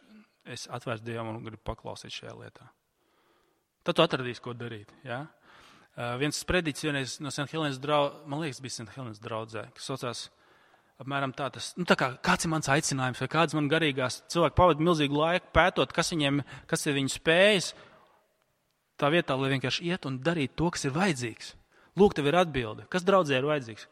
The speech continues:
Ej un dari. Tas sprediķis saucās Just go do something. <laughs> Proti tādā ziņā, ka, zini ko, netērē visu to laiku, lai saprastu, kas tev ir jādara, vienkārši tā vietā, lai paskatītos, kas vajadzīgs draudzē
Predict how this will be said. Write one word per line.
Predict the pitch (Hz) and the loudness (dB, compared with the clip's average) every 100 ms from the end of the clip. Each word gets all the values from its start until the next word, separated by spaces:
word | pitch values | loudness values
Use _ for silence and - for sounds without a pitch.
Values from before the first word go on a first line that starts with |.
| _ _ | _ _
Ej | 147 143 | 0 0
un | 127 | -2
dari. | 147 127 - - - | -2 -4 -6 -20 -20
Tas | - - | -14 -2
sprediķis | 180 156 - | 0 0 0
saucās | 156 143 131 - - - - _ _ _ _ 330 | 0 2 -2 -4 -20 -20 -20 _ _ _ _ -10
Just | 135 143 | -6 0
go | 139 175 | 6 6
do | 139 165 | 8 6
something. | 151 127 110 117 110 107 - - _ | 6 2 -4 -8 -12 -14 -20 -20 _
<laughs> | - - - - - _ | -6 -6 -8 -20 -20 _
Proti | 156 160 - | 2 2 4
tādā | 180 143 | 6 6
ziņā, | 139 165 127 | 6 2 2
ka, | 143 | 0
zini | 226 247 | 0 2
ko, | 147 113 - - - | 0 0 -6 -4 -2
netērē | 208 151 151 | 4 4 4
visu | 180 151 | 2 2
to | 135 | 2
laiku, | 139 147 170 143 | 2 2 0 -4
lai | 127 | -4
saprastu, | 165 131 - | -4 -4 -2
kas | 233 - | -4 0
tev | 156 | 0
ir | 135 | 4
jādara, | 135 120 117 117 | 4 4 2 -4
vienkārši | 123 123 - | -4 -6 -6
tā | 135 | -2
vietā, | 156 123 120 | -2 -2 -6
lai | |
paskatītos, | - - 117 - | -6 -6 -6 -8
kas | - | -6
vajadzīgs | 127 123 117 127 | -6 -6 -8 -2
draudzē | 147 160 123 | 0 0 -2